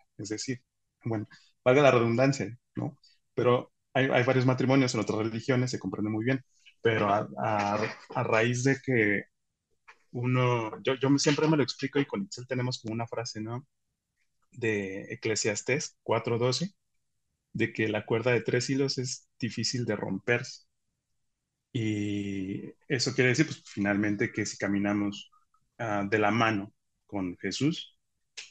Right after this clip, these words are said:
y yo sé que, pues, somos seres humanos, todos somos seres humanos, y, y los tiempos a veces no nos dan para poder estar en oración, y el anhelo sería estar en misa, y el anhelo sería estar en el Santísimo siempre, ¿no? Pero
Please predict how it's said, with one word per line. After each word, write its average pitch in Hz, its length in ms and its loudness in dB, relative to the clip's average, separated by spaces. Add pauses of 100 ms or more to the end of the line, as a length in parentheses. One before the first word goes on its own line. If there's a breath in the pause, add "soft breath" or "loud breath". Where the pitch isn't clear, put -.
y 110 80 -4
yo 113 120 2
sé 117 180 2
que, 95 580 0 (200)
pues, 101 120 -4
somos 131 240 2
seres 156 180 6
humanos, 143 340 4
todos 139 240 0
somos 139 260 0
seres 135 240 0
humanos, 113 380 -2
y, - 200 -8
y 107 140 -18 (120)
los - 160 -14
tiempos 107 320 -6
a 123 60 2
veces 123 260 -2 (220)
no 117 320 -2
nos 113 500 -4
dan 120 320 2
para 120 260 0
poder 98 280 -6 (200)
estar 104 200 -4
en 117 120 0
oración, 101 500 -4 (380)
y - 180 -8 (120)
el 104 220 -2
anhelo 113 300 2
sería 113 260 0
estar 113 220 -4
en 104 140 -2
misa, 104 320 -4
y 90 100 -4
el 92 140 -6
anhelo 110 280 -2
sería 104 260 -6
estar 110 180 -8
en 113 100 -8
el 110 60 -10
Santísimo 107 460 -8
siempre, - 480 -6
¿no? - 160 -20 (960)
Pero 98 520 -2